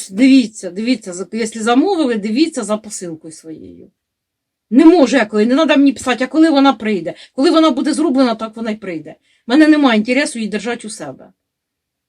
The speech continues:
Я зробила, собралось там їх скількись, я пішла і відправила, чи дітей попросила відправити.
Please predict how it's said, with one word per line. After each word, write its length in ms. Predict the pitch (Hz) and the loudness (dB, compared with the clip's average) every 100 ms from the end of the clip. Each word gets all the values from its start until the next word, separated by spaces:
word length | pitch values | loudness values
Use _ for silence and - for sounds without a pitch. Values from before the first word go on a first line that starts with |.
| - | 0
Я 120 | 277 | 2
зробила, 640 | 262 320 247 381 370 330 311 - | 2 0 4 4 4 0 -4 -8
собралось 520 | 269 254 320 330 311 | -4 0 0 0 -2
там 220 | 285 277 | 0 0
їх 120 | 254 | 0
скількись, 520 | - 269 285 254 240 _ _ | -4 -4 -2 -2 -8 _ _
я 180 | 202 269 | 0 0
пішла 300 | 220 214 294 | 0 -6 -4
і 40 | 277 | -4
відправила, 600 | 240 196 180 160 147 156 | -4 -8 -8 -10 -14 -14
чи 120 | 196 | -10
дітей 300 | 202 214 196 | -6 -2 -4
попросила 580 | 185 175 170 - 165 160 | -4 -18 -18 -12 -12 -10
відправити. 720 | 160 - 156 147 - - | -14 -16 -18 -18 -20 -20